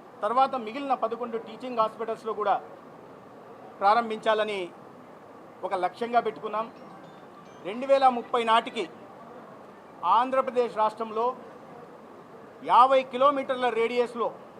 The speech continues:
ఎవరికైనా, గతంలో కంటే హైదరాబాద్ వెళ్ళాల్సిన, బెంగళూరు, మెడ్రాస్ వెళ్ళాల్సిన పరిస్థితులు ఉంటే,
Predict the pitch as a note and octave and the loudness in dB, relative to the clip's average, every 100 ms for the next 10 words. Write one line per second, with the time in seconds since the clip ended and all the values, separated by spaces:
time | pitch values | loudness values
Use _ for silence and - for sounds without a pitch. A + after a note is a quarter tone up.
0 | - - - - - - - - C#3+ A#3 | -20 -18 -18 -20 -20 -20 -20 -12 -4 0
1 | C4+ C#4 C4 C4 A#3 - - - - - | 0 0 2 4 4 0 -12 -20 -20 -18
2 | - E3+ B3 C4 B3 B3 B3+ A#3+ B3 B3 | -10 -6 0 2 2 0 -2 0 2 2
3 | A#3 A#3 A#3 A#3 A3+ A3+ A#3 G3 A#3 A#3+ | 2 -2 2 0 0 -8 -2 -2 0 -2
4 | A#3 A3 A3+ A3 A3 G#3+ G#3+ A3 G#3+ A3+ | -2 0 0 0 0 -2 -2 -6 -6 -8
5 | A#3 A3 A3+ | -8 -6 -4